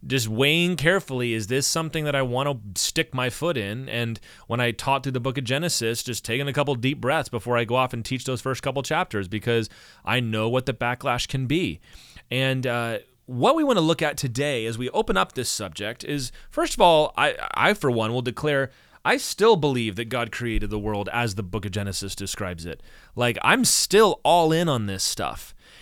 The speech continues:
And I hope that I've developed a more generous and kind attitude in how I discuss these things, but, like, that's what the Bible says, and this is what I believe. And I wanna look at today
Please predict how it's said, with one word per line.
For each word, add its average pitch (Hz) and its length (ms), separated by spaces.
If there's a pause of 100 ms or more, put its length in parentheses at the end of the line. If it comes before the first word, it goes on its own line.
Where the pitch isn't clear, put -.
(120)
And 139 140
I 147 100
hope 208 240
that 165 80
I've 135 100
developed 135 440
a 123 80
more 127 340 (300)
generous 143 560
and 113 240
kind 139 320
attitude 135 380
in 117 80
how 117 160
I 113 40
discuss 139 380
these 180 240
things, 190 300
but, 160 200
like, 151 240 (440)
that's 226 200
what 202 100
the - 60
Bible 202 340
says, 165 460
and 160 200
this 190 140
is 220 60
what 202 240 (160)
I 147 180
believe. 175 580 (400)
And 180 320 (300)
I 151 100
wanna 233 340 (120)
look 233 280
at 208 120
today 131 540